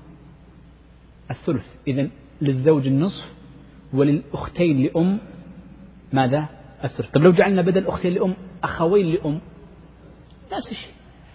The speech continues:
البنات والإن-، الذكور والإناث في هذه المسألة سواء، الإخوة لأم واحد.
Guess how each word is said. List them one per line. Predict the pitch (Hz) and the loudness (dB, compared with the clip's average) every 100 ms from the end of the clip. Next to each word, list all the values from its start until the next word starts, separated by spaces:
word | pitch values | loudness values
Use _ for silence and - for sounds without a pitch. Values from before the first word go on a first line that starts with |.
| - - | -20 -4
البنات | 196 185 170 160 135 120 - | -2 0 0 0 -2 -6 -4
والإن-، | 165 196 - 156 - | -2 -2 -2 -4 -2
الذكور | 147 156 160 165 139 | -2 -2 -2 -2 0
والإناث | 170 160 151 131 | 0 0 -2 -2
في | 135 | -4
هذه | 123 190 180 | -2 2 2
المسألة | 185 190 143 123 | 0 -2 -6 -6
سواء، | 123 113 110 - - | -8 -8 -10 -18 -10
الإخوة | 160 156 165 | -8 -6 -2
لأم | 156 - 165 147 | -2 -2 -4 -2
واحد. | 131 - | -4 -6